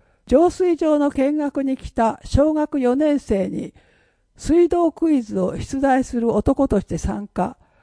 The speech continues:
楽しみながら学びを深めてくれていたら嬉しいです。ちなみに、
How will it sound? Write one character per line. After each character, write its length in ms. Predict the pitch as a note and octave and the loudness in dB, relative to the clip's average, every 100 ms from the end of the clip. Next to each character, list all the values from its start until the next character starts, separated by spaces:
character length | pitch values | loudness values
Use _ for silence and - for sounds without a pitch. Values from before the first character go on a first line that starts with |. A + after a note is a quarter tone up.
| _ _ _ - | _ _ _ -4
楽 260 | G#3+ C#4+ E4 | 0 0 0
し 140 | E4 | 0
み 140 | D#4 | 0
な 120 | D4 C#4 | 0 0
が 140 | A3 | 0
ら 240 | F#3 - - | 0 -4 -6
学 300 | G#3+ C4+ D4 | -2 0 2
び 160 | C#4 C#4 | 2 4
を 180 | B3+ G#3 | 2 0
深 220 | - D#4 | -2 -2
め 100 | C#4 | -2
て 140 | G3+ | -4
く 100 | - | -2
れ 140 | G#3 A3 | -2 0
て 160 | A3 | 0
い 80 | G#3+ | 0
た 180 | - G3+ | -2 -2
ら 140 | - | -2
嬉 260 | - A3 A3+ | 2 2 2
し 160 | B3 G3+ | -4 -6
い 40 | |
で 120 | F3 | -6
す。 240 | - - _ _ _ _ _ _ _ - | -8 -12 _ _ _ _ _ _ _ -20
ち 200 | - B3+ | -6 -2
な 160 | D#4 | 0
み 160 | D4 C#4+ | 2 0
に、 240 | A#3+ - | 0 -4